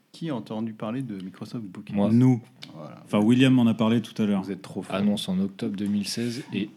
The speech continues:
Speaker 2: j'ai rien vu passer
Speaker 3: Ouais.
Speaker 2: avant
Speaker 1: Ouais, c'est ça.
Speaker 2: aujourd'hui, en fait.
Speaker 1: Ouais, c'est
Speaker 3: Dispo
Speaker 1: ça, ouais,
Speaker 3: uniquement
Speaker 1: c'est ça.
Speaker 3: aux U S
Speaker 1: Ouais,
Speaker 3: et
Speaker 1: en
Speaker 3: au
Speaker 1: fait,
Speaker 3: Canada.
Speaker 1: c'est, c'est que pour l'instant, c'est dispo U S, Canada, donc, euh, je pense que
Speaker 3: Pour les gens qui ont des super licences de fou, en plus, je crois.
Speaker 2: Alors, le concept, c'est
Speaker 1: C'est
Speaker 2: quoi ?
Speaker 1: Business Premium Subscription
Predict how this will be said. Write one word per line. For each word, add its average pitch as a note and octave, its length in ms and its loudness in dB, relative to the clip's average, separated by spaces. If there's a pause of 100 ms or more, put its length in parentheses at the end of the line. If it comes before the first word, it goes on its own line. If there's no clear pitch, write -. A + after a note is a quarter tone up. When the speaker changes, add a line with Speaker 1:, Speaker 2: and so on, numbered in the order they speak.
Speaker 2:
j'ai G#2 340 -6
rien G2 300 -4
vu G#2+ 160 -6
passer G2+ 320 -4
Speaker 3:
Ouais. A2 80 0
Speaker 2:
avant G#2+ 140 -2
Speaker 1:
Ouais, A2 80 0
c'est A2+ 140 -8
ça. C#3+ 40 4
Speaker 2:
aujourd'hui, A#2+ 560 0
en F#2 100 -4
fait. - 220 -10
Speaker 1:
Ouais, A#2 80 -2
c'est - 60 -2
Speaker 3:
Dispo C3+ 300 0
Speaker 1:
ça, D#3 100 8
ouais, D3 80 6
Speaker 3:
uniquement C#3+ 500 6
Speaker 1:
c'est B2 60 2
ça. - 20 -2
Speaker 3:
aux C3 40 0
U B2+ 120 6
S C#3 480 -2
Speaker 1:
Ouais, C3+ 140 6
Speaker 3:
et C#3 40 8
Speaker 1:
en C#3 40 6
Speaker 3:
au - 20 6
Speaker 1:
fait, - 120 4
Speaker 3:
Canada. A#2 240 6
Speaker 1:
c'est, F2+ 120 -2
c'est A2+ 140 0
que G#2 80 -14
pour A#2+ 140 0
l'instant, C3+ 280 2
c'est D3 140 -4
dispo A2 340 -6
U A#2 140 -2
S, A#2+ 120 -6
Canada, A#2 460 -4
donc, G2+ 280 -8
euh, G2+ 280 -10
je G#2 100 -18
pense - 260 -16
que F#2+ 260 -14
Speaker 3:
Pour A#2 120 -2
les B2 120 4
gens C3 120 4
qui C3 80 -2
ont B2 40 4
des A2 80 4
super A#2 320 -2
licences G#2+ 340 0
de G#2+ 120 0
fou, G#2+ 200 -6
en F#2+ 80 -2
plus, - 220 -14
je - 40 -20
crois. - 160 -14 (240)
Speaker 2:
Alors, G#2 220 -2
le G#2 140 0
concept, G#2 340 -4
c'est - 240 -12
Speaker 1:
C'est - 0 -
Speaker 2:
quoi ? A2+ 140 -4
Speaker 1:
Business E3+ 480 0
Premium D#3+ 340 0
Subscription C#3 640 -8